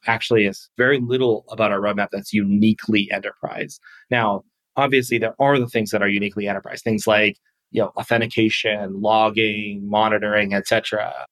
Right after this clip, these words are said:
And those are important. But early on, the problems were actually big enough for enterprise customers that they were willing to forgo almost all of that. And the urgency was very high. And so they would install even in its sort of, like, original form, install it in their product. That gave us time to start developing out that enterprise roadmap.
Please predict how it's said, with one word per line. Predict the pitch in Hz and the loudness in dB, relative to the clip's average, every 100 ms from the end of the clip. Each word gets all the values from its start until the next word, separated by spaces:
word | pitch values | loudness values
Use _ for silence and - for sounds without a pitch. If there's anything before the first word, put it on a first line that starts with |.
| - | -2
And | 123 113 117 | 0 0 0
those | 127 110 | 0 2
are | 107 101 | 0 0
important. | 101 143 123 101 | 0 0 0 0
But | 113 107 _ _ | -2 -2 _ _
early | 170 220 | 2 2
on, | 165 139 | 2 0
the | 117 | -2
problems | - 190 220 | -2 0 0
were | 117 | 0
actually | 113 - 101 - | 0 0 -6 0
big | 127 143 | 0 2
enough | 143 - | 0 0
for | 117 | -2
enterprise | 113 107 104 | 0 0 0
customers | 120 - 101 98 - - | -2 -2 -6 -8 -6 0
that | 110 | 2
they | 104 | 2
were | 104 | 2
willing | 101 135 160 | 2 2 2
to | 160 | -2
forgo | - 95 107 104 90 - | -2 -2 0 0 0 -2
almost | 107 - - | -2 -4 -6
all | - | -8
of | - | -4
that. | 143 - _ - - _ - | -4 -6 _ -20 -20 _ 0
And | 117 104 | 0 0
the | 110 - | -4 0
urgency | 165 156 147 127 110 | 2 2 0 0 2
was | 110 107 | 2 0
very | 117 101 101 | -2 -2 0
high. | 170 135 | 2 2
And | 104 | 0
so | - | -4
they | 101 | -6
would | 98 95 | -6 -6
install | - 120 127 113 | -2 2 2 0
even | 117 113 | -2 0
in | 107 | 0
its | 98 - - | -2 -8 -6
sort | 101 | -6
of, | 95 | -4
like, | 101 92 | -6 -8
original | 90 113 120 107 95 - | -2 0 0 -4 -6 -2
form, | 139 120 98 95 - - - | 0 2 2 0 -8 -10 -6
install | 107 104 98 | -2 0 0
it | |
in | 87 | -4
their | 87 85 | -8 -4
product. | 104 95 - - - _ - _ | -2 -4 -8 -20 -20 _ -20 _
That | 127 123 | -2 2
gave | 156 143 | 2 2
us | 127 | -2
time | - 135 131 123 | -4 0 2 0
to | - | 0
start | 123 110 - | 0 0 0
developing | 110 113 110 107 | 2 2 2 0
out | 107 107 | 0 0
that | 98 | -4
enterprise | 98 98 95 98 | -4 -4 -6 -2
roadmap. | 156 160 131 113 107 | 2 2 4 2 2